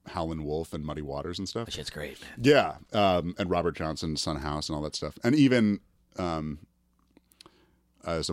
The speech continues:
Speaker 1: much as I would regret, like, Stevie Ray Vaughan and stuff.
Speaker 2: He's a
Speaker 1: Um,
Speaker 2: great guitar player.
Speaker 1: yeah, kind of a lame vibe,
Speaker 2: I mean,
Speaker 1: but
Speaker 2: aesthetically,
Speaker 1: <laughs> Yeah,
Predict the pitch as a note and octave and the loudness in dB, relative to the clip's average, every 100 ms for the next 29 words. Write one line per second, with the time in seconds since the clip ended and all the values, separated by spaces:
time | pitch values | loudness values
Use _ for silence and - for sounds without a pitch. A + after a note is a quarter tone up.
0 | - D#2+ - D2+ D2 D2+ D2 E2 D#2+ F#2 | -4 -6 -6 -6 -6 -6 -6 -6 -4 -4
1 | D#2 - E2 D#2 D#2+ D2+ D2+ C#2+ D2 D2+ | -4 -2 -2 -2 -2 -4 -4 -6 -6 -6
2 | - D#2+ D2 - A2+ G#2+ G2 C3+ C3 C#3 | -6 -6 -8 2 6 6 4 -2 -4 -6
3 | A2 D2+ - F#3 A#3+ G#2 - - - - | -4 -8 -4 4 6 6 0 -12 -10 -10
4 | - E3+ D3 G2+ F#2+ F2+ E2+ F2 E2 - | -4 0 2 4 4 2 2 2 4 6
5 | D3+ G#3 E3+ C#3+ D#3 C#3 A#2+ B3 | 6 6 6 8 8 8 8 8